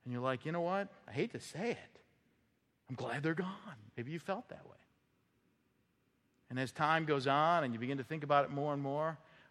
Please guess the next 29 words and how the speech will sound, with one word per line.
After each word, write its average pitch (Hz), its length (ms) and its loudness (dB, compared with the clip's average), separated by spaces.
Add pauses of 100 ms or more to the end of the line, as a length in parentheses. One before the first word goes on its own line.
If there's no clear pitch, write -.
(380)
their 120 100 -4
depravity 139 460 2
begins 131 320 -2
to - 140 -16
start 127 200 -4
showing 135 400 -4
up. - 80 -6
That's 247 160 -6
what 180 60 -4
he's 131 100 -6
saying 110 180 -4
is 95 60 -10
gonna 95 140 -10
happen. 104 380 -14 (680)
You 147 80 -8
see, 143 260 0 (320)
those 170 240 6
who 170 60 -4
pursue 143 380 -2
Jesus, 127 520 -2 (300)
they 156 380 6
stay 156 640 6
as 135 280 4
a 131 80 2
blessing 127 840 -2 (1040)
even 151 320 0
after 143 440 2
they're 123 180 -2
gone. 110 480 -6